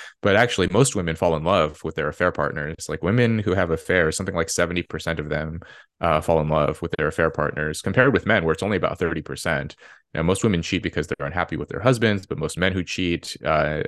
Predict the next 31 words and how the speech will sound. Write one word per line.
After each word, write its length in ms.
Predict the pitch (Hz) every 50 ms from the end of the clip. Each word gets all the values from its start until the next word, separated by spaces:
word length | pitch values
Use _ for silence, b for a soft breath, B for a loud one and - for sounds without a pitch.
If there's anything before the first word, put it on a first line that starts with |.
| -
are, 200 | - 80 78 80 -
are 160 | 76 82 82
not 180 | 82 101 139 123
actually 280 | 80 80 - - 80 80
unhappy 440 | 80 92 104 104 - 76 73 78 85
with 120 | 80 -
their 100 | - 76
wives. 640 | 78 82 95 95 80 76 73 76 - - - - - B B B B B B B -
Um, 560 | - 87 87 82 82 80 78 78 78 80 85 b b b b b b b b _ -
and 160 | - 90 87
so, 520 | 87 - - 104 92 90 90 87 87 87 82
so 160 | - - 104
yeah, 200 | 110 113 101 80
it 80 | 80 -
seems 220 | - 131 123 -
like, 180 | 110 98 - -
like, 140 | 90 -
women 220 | 135 147 147 139 127
really 240 | 139 135 139 131 117
do 180 | - 127 127
want, 600 | 101 85 - 92 113 92 80 76 80 85 - -
uh, 360 | 85 82 82 80 80 80 82 85
you 80 | - -
know, 120 | 87 82
the 120 | 80 82 78
male. 280 | 76 78 85 90 90
They 80 | 87 85
want, 420 | 80 73 76 78 80 80 - - -
uh, 420 | 82 80 76 78 78 78 78 78 - _
they 80 | - 80 80 -
want, 260 | 82 85 85 82 -